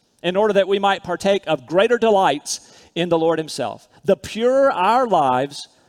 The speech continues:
the less shame, the less guilt, the less regret, the less bondage, the less emptiness we reap for ourselves.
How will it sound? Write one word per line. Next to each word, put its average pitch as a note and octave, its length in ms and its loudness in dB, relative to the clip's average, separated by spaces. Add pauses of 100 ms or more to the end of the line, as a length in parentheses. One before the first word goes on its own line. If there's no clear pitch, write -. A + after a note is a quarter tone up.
(100)
the D#3+ 100 4
less G3 280 2
shame, A3+ 560 -2 (480)
the D#3 100 0
less G3 320 0
guilt, F3 440 -2
the D#3 80 -8
less F3+ 340 0
regret, D3+ 540 -2
the F3 80 -2
less F#3 240 0
bondage, G3+ 640 -2
the C#3 80 -6
less F3 220 0 (280)
emptiness A#3+ 520 -4
we G3 180 -2
reap F3+ 320 -2 (220)
for D#3+ 180 0
ourselves. D3+ 680 -6